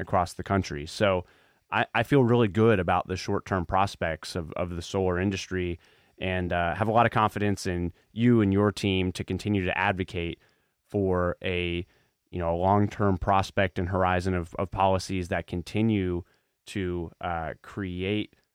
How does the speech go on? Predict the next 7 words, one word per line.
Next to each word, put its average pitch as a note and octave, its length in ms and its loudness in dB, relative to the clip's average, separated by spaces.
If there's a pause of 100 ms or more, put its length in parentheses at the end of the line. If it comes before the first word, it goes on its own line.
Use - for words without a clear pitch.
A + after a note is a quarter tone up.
(160)
a F#2 40 -12
market F#2+ 500 -2
for, F2+ 560 -4
for F#2 200 -6
this E2+ 180 -8
industry. F2+ 480 -6
So F#2 300 -4